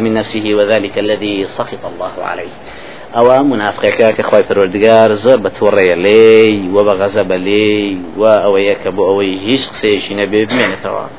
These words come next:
تەواو. هەندێک کردەوە لەو ڕۆژەیە خوای گەورە دەیکات بەهۆی ڕزگاربوونی خاوەنەکەی و پێدانی لێخۆشبوونی خوای پەروەردگار بەو حەدیسە ساحیحەکە کە پێغەمبەری خوا عەلەیهی سەڵات وەسەلام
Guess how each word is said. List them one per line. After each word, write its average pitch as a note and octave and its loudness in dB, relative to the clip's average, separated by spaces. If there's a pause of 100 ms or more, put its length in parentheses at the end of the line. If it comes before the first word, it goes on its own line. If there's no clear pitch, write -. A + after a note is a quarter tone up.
(140)
تەواو. G#2 0 (1800)
هەندێک F3+ 4
کردەوە D3+ 6
لەو C#3+ 8
ڕۆژەیە B2 6
خوای A2 4
گەورە G#2 4
دەیکات B2 4
بەهۆی A2+ 6
ڕزگاربوونی A2+ 4
خاوەنەکەی A2+ 4 (100)
و A#2 4 (100)
پێدانی A#2 2
لێخۆشبوونی G#2+ -2
خوای G2 0
پەروەردگار G2 0 (120)
بەو G#2+ 4 (960)
حەدیسە B2+ 0
ساحیحەکە A2 2 (100)
کە A2+ -2
پێغەمبەری G#2 2
خوا A2+ 2
عەلەیهی A2 2
سەڵات A2 0
وەسەلام G#2 0